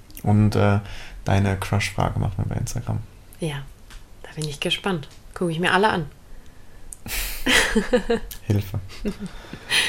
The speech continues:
Speaker 1: Ähm, ja,
Speaker 2: Gut.
Speaker 1: also das, das wär's dann für heute.
Speaker 2: Ja.
Speaker 1: Also ich hoffe, das ist nicht allzu albern.
Speaker 2: Ich bin so gespannt. Bitte, bitte, bitte Feedback zu,
Speaker 1: Also
Speaker 2: wie ihr
Speaker 1: wenn's,
Speaker 2: es fandet.
Speaker 1: ja, also wenn's wirklich, ähm,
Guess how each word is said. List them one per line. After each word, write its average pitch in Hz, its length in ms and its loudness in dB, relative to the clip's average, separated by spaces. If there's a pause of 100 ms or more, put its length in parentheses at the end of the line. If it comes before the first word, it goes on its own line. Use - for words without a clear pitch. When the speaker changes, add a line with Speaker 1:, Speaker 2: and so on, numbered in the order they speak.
Speaker 1:
Ähm, 104 380 10
ja, 143 400 10
Speaker 2:
Gut. 123 140 12
Speaker 1:
also 117 400 12 (100)
das, 107 220 4
das - 200 4
wär's 127 220 10
dann 135 140 10
für - 160 4
heute. 110 280 6 (340)
Speaker 2:
Ja. 233 100 6 (240)
Speaker 1:
Also 110 200 8
ich - 200 6
hoffe, 113 400 8
das 104 220 2
ist 95 160 2
nicht 98 160 2
allzu 92 220 2
albern. 92 400 2 (140)
Speaker 2:
Ich - 240 4
bin 220 160 8
so 233 140 10
gespannt. 214 360 4
Bitte, 240 460 8 (300)
bitte, 220 260 2
bitte 208 500 2
Feedback - 680 -2
zu, 196 500 2 (320)
Speaker 1:
Also 113 220 8
Speaker 2:
wie - 20 8
ihr 123 80 12
Speaker 1:
wenn's, 120 140 8
Speaker 2:
es - 60 4
fandet. 202 460 6
Speaker 1:
ja, 101 240 8
also 110 200 6
wenn's 117 220 10
wirklich, 123 600 6
ähm, 107 720 6